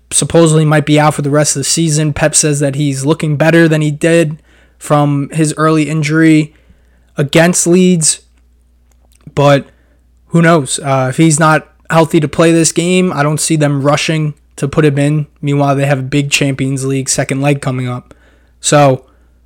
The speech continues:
two one City, in my opinion. Let's go Everton, though. Let's go, you Toffees. Come on. Get the dub. Get the dub. Make this a fun ending of the season, please. Please. But, uh, also on Sunday, Arsenal taking on Brighton.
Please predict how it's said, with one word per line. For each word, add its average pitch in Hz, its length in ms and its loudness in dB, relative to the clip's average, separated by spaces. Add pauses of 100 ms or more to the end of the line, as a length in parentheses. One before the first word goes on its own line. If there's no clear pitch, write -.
(600)
two 240 220 2
one 208 200 4
City, 147 320 2
in 143 80 2
my 139 140 0
opinion. 139 440 -2
Let's 175 240 2
go 151 200 4
Everton, 139 400 2
though. 127 140 -2
Let's 143 220 0
go, 156 120 2
you 139 160 2
Toffees. 131 680 -6 (260)
Come 185 180 0
on. 135 160 -2 (280)
Get 185 160 0
the 185 120 -6
dub. 139 320 2 (720)
Get 196 220 2
the 277 100 2
dub. 190 480 4 (120)
Make 185 240 2
this 226 200 4
a 190 60 4
fun 185 420 4
ending 175 440 2
of 156 120 2
the 147 60 -2
season, 139 500 0
please. 120 560 -8 (400)
Please. 190 560 2 (1080)
But, 160 200 6
uh, 151 240 6
also 208 260 6
on 180 80 4
Sunday, 160 560 4
Arsenal 170 520 4
taking 185 420 -6
on 170 280 2
Brighton. 160 600 0